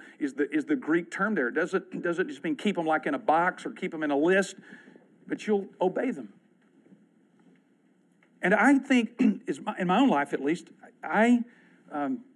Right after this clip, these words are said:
I think a lot of the obedience that I worked at and, and, and was taught about was either out of fear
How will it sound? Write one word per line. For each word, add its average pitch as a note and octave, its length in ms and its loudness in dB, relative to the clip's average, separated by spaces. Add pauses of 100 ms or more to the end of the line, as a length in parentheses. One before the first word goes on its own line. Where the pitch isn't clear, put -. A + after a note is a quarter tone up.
(380)
I G#3 120 4
think B3 160 2
a F#3 60 0
lot E3+ 220 4
of A#3+ 60 -2
the G#3 100 2
obedience F#3+ 580 -2
that D#3 140 -2
I G3 320 0 (760)
worked A3+ 300 2
at C#3 220 0
and, C#3+ 200 -4
and, C#3 280 -4
and C#3+ 180 -4
was C#3+ 180 -2
taught C4+ 320 2
about A#2 420 -4 (580)
was D#3 200 -2
either F3+ 260 -2
out D#3+ 140 2
of D3 80 -4
fear F#3+ 520 0